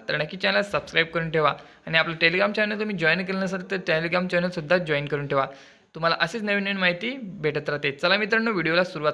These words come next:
करूया. मित्रांनो, तुम्ही हा जीआर बघू शकता, जो की मुख्यमंत्री योजना दूत या कार्यक्रम राबवण्याबाबत आहे. मित्रांनो, खाली यांनी सविस्तर माहितीसुद्धा यामध्ये सांगितण्यात आली आहे. तर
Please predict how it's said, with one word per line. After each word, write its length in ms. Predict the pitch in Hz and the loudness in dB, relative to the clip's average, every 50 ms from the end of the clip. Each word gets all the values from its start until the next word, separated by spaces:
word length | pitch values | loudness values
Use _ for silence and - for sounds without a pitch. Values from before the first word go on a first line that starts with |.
| 147 - | -2 -4
करूया. 220 | 156 147 143 143 - - - - _ _ _ _ _ _ _ _ _ | -4 -4 -2 -4 -4 -8 -14 -20 _ _ _ _ _ _ _ _ _
मित्रांनो, 300 | 175 190 190 262 262 277 | -8 -2 0 2 2 2
तुम्ही 200 | 269 269 262 269 | 0 -2 -4 -2
हा 120 | 233 233 247 | 0 2 2
जीआर 300 | 208 170 165 165 165 175 | 2 2 4 4 4 4
बघू 180 | 170 165 165 | 2 -2 -4
शकता, 300 | 160 - 151 - - 156 147 - - - 165 | -6 -8 -8 -6 -4 -6 -6 -6 -10 -12 -8
जो 100 | 156 156 | -6 -6
की 120 | 156 - 208 | -4 -2 -2
मुख्यमंत्री 520 | 185 175 180 - 185 185 185 180 202 196 | -4 -4 -4 -4 -4 -4 -4 -2 -2 -2
योजना 220 | 165 156 160 165 | -2 0 -2 -4
दूत 160 | 156 160 196 202 202 - - - - _ | -4 -4 -4 -6 -6 -10 -18 -20 -8 _
या 80 | 175 185 | 0 2
कार्यक्रम 420 | 190 - 165 156 156 165 160 170 | 4 6 4 4 4 4 2 2
राबवण्याबाबत 680 | 196 190 170 151 147 147 151 160 156 147 139 143 139 139 | 4 4 4 4 4 2 2 2 2 2 2 0 -2 -2
आहे. 140 | 135 131 131 - - - - - _ _ _ _ _ _ _ _ _ _ _ _ _ _ _ - | -4 -6 -8 -12 -14 -20 -20 -20 _ _ _ _ _ _ _ _ _ _ _ _ _ _ _ -6
मित्रांनो, 400 | 165 175 175 254 269 269 285 294 302 277 - - - - - - | -2 4 6 6 6 6 4 2 2 -2 -10 -18 -20 -16 -2 2
खाली 180 | 175 190 214 | 4 6 6
यांनी 320 | 226 220 220 226 254 269 262 | 6 6 4 2 0 0 -2
सविस्तर 560 | 247 - - - 170 170 202 226 - - 233 | -6 -10 -4 -2 -2 -2 -2 -2 -2 0 2
माहितीसुद्धा 440 | 208 190 190 226 233 208 175 170 185 | 4 4 2 2 -2 -2 2 4 4
यामध्ये 300 | 185 180 175 180 185 214 | 4 4 4 0 -4 -2
सांगितण्यात 460 | - - 175 160 160 156 156 190 190 190 - | 2 2 2 4 2 2 0 0 0 0 0
आली 180 | 170 160 156 156 | 0 0 2 2
आहे. 200 | 156 147 143 139 139 - - - - - - - - - - | 0 0 0 -4 -6 -8 -14 -18 -18 -20 -20 -20 -20 -2 2
तर 140 | - - 247 | 2 4 4